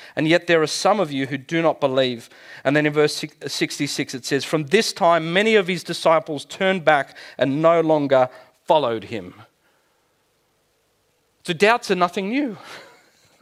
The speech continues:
<laughs> Then the doubts have been happening from the beginning. So, and can I be cheeky for a moment? Like, if,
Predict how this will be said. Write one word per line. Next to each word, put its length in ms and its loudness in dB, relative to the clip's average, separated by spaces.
<laughs> 80 0
Then 200 2
the 500 -2
doubts 400 4
have 120 4
been 140 2
happening 320 0
from 160 -6
the 60 -4
beginning. 320 -4
So, 160 0
and 260 -4
can 140 0
I 100 0
be 140 -6
cheeky 420 -6
for 240 -6
a 60 0
moment? 320 0
Like, 180 2
if, 140 -8